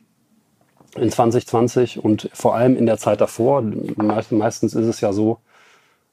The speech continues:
dass es nicht über Nacht passiert. Ich kenn das Beispiel von Dirk Nowitzki, wo dann alle sagen, jetzt ist er auf einmal in der N B A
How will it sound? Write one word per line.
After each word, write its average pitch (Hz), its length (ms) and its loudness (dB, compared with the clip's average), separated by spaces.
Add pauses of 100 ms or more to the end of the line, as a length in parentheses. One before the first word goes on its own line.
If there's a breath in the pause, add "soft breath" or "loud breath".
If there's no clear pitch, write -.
dass 104 160 4
es 101 140 0
nicht 107 200 2
über 104 140 0
Nacht 110 200 0
passiert. 110 380 -2
Ich - 260 -4
kenn 113 120 4
das 104 120 0
Beispiel 101 300 0
von 98 160 0
Dirk 104 140 -2
Nowitzki, 107 520 0
wo 110 60 -4
dann 101 180 -2
alle 101 200 0
sagen, 101 200 2
jetzt 101 180 0
ist - 180 -6
er 107 80 2
auf 101 120 -4
einmal 107 200 0
in 107 60 -2
der 110 140 -4
N 104 80 0
B 113 200 2
A 113 120 0